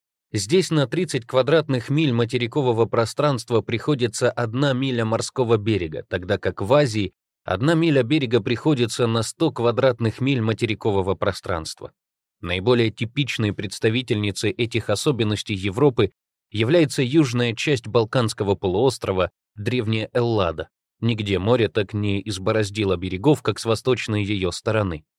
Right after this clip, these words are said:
Здесь такое разнообразие в устройстве поверхности, что на пространстве каких-нибудь двух градусов широты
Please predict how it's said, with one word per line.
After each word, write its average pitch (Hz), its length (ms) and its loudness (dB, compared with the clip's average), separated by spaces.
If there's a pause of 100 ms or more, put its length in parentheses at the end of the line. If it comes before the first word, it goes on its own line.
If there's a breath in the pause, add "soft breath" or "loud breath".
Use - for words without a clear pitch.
(520)
Здесь 95 320 -2
такое 170 340 6
разнообразие 139 720 2
в 110 80 0
устройстве 123 580 0
поверхности, 120 800 2
что 123 220 -2
на 117 160 0
пространстве 117 800 0
каких-нибудь 123 880 -2
двух 113 340 4
градусов 107 680 2
широты 101 500 0